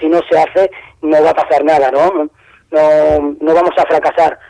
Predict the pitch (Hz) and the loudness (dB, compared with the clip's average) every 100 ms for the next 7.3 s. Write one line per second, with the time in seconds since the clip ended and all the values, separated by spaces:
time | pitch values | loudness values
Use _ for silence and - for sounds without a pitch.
0 | - 160 160 175 180 175 170 175 190 175 | -4 0 0 0 0 2 2 0 -2 -2
1 | 160 165 180 165 160 - 156 151 151 147 | -2 -2 0 0 -2 0 2 2 2 2
2 | 139 - 147 156 147 202 214 262 - _ | 0 -4 -2 0 0 2 2 0 -4 _
3 | - - _ _ _ - 175 170 156 170 | -20 -20 _ _ _ -4 0 2 2 0
4 | 175 180 170 170 175 165 165 170 214 214 | -2 0 0 0 0 0 2 2 2 2
5 | 262 294 - _ - - 196 190 185 196 | 0 -2 -10 _ -20 -4 0 2 2 2
6 | 190 170 175 165 165 165 170 170 180 185 | 0 -2 0 2 2 0 -2 0 2 2
7 | 262 202 | 0 2